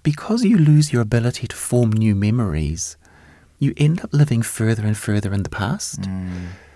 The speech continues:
Speaker 1: and you latch on to what you can remember.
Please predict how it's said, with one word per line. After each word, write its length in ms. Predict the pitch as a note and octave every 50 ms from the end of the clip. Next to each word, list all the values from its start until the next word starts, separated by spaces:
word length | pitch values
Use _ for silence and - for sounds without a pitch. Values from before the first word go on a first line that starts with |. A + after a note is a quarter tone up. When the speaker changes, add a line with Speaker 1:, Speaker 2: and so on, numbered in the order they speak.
| _ -
Speaker 1:
and 100 | B2 B2
you 80 | A#2 A2+
latch 400 | A2 A#2+ B2+ B2+ - - - -
on 160 | B2+ A2+ A2+ A2
to 100 | - G#2+
what 200 | G#2 A2 - -
you 60 | F#2
can 380 | - - - - A2 A2+ A2
remember. 560 | G#2+ G2+ F#2 D2+ D#2 C#2+ D2 D2 D#2 D#2+ F#2